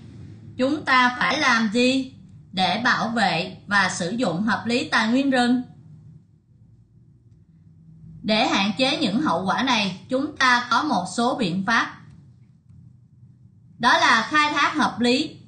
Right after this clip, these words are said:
kết hợp với bảo vệ và trồng rừng mới, hoặc xây dựng các khu bảo tồn, vườn quốc gia. Ở nước ta có những rừng nổi tiếng được bảo vệ tốt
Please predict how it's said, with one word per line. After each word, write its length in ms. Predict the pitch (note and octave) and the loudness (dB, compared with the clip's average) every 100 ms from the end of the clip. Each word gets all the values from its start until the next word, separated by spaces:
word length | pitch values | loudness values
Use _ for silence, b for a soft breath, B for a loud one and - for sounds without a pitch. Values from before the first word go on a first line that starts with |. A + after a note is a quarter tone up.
| - | -2
kết 220 | C#4 E4 | -2 0
hợp 280 | B3+ F#3+ F#3 | 2 2 0
với 140 | A3+ B3+ | -2 0
bảo 280 | A3+ A#3 | 0 0
vệ 400 | A3+ G3 D#3 D#3+ - | 0 0 0 -4 -2
và 280 | G3 F#3 - | -2 0 -2
trồng 240 | F#3+ F3+ | -2 -2
rừng 260 | F#3+ F3 F3+ | -4 -2 -2
mới, 280 | G3+ C4 - - - - - - - - - - - - - - _ _ - - - - _ _ _ | 0 -2 -4 -16 -20 -20 -20 -20 -20 -20 -20 -20 -20 -20 -20 -20 _ _ -20 -20 -20 -20 _ _ _
hoặc 260 | A#3+ A3+ - | -2 0 -2
xây 300 | - D#4+ C#4+ | -2 2 2
dựng 220 | G#3+ G3+ | 2 0
các 220 | C#4+ E4 - | -2 -2 0
khu 220 | D4 C#4+ | 2 4
bảo 220 | G#3+ F3 | 2 0
tồn, 400 | B3 A#3+ G#3+ F#3 F#3 - | 0 2 2 0 -6 -12
vườn 340 | G3 A3 A3 G3+ | -4 0 0 0
quốc 240 | C4 - | -2 -2
gia. 280 | A#3+ A#3 A3+ - - - - - - - - _ _ - - - | -2 0 0 -2 -14 -20 -20 -20 -20 -20 -20 _ _ -20 -10 0
Ở 160 | A3+ | 2
nước 160 | C#4 F#4+ - | 2 0 0
ta 280 | D#4+ D4 D4 | 2 2 2
có 140 | C#4+ E4 | 0 0
những 260 | B3 A3 | 2 2
rừng 280 | C4+ B3 A3 | 4 4 2
nổi 220 | G3 F3+ - | 0 -2 0
tiếng 380 | C4+ C4+ D#4 - | 2 2 0 -8
được 280 | A3 G#3+ - | -4 -4 -2
bảo 220 | F3+ E3+ | 0 0
vệ 340 | A#3+ G#3 E3 - | 0 0 -2 -2
tốt 360 | B3 D4+ - | 0 0 -4